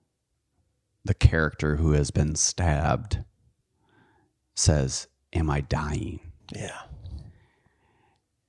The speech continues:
Speaker 1: And at first, he's,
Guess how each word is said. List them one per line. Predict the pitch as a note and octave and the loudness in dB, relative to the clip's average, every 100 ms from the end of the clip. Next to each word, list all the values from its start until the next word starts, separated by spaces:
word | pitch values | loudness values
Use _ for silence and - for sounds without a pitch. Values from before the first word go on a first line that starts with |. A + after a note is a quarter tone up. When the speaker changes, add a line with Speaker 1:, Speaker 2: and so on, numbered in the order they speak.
| _ | _
Speaker 1:
And | - D#2+ D2+ D2 C#2+ C2+ - - _ _ _ _ _ _ _ | 0 2 2 2 0 -2 -6 -14 _ _ _ _ _ _ _
at | F2 - | 0 0
first, | - D3 D3 E2+ - - - - - - _ _ _ _ _ _ _ _ - | 2 4 4 2 -2 -4 -6 -10 -18 -20 _ _ _ _ _ _ _ _ -2
he's, | D#2+ F2 D#2+ D#2 D#2 D2+ D2+ - | 2 4 4 4 4 2 0 -4